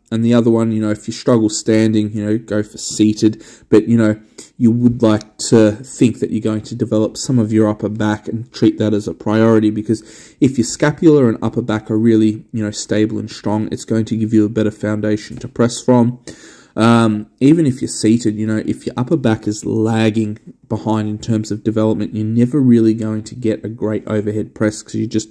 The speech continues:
you're not stable enough. Um, so, you know, treating your upper back as, you know,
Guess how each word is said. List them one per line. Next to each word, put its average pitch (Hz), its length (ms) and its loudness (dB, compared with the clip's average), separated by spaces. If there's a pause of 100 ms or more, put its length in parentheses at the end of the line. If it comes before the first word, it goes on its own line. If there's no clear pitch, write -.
(160)
you're 113 80 -2
not 123 140 -2
stable 113 420 -2
enough. 107 300 -6 (440)
Um, 113 460 4 (800)
so, - 140 4
you 113 160 8
know, 110 160 2
treating 127 520 0
your 117 320 4
upper 120 220 -6
back 113 540 -4 (320)
as, 110 480 2
you 123 80 0
know, 110 220 -2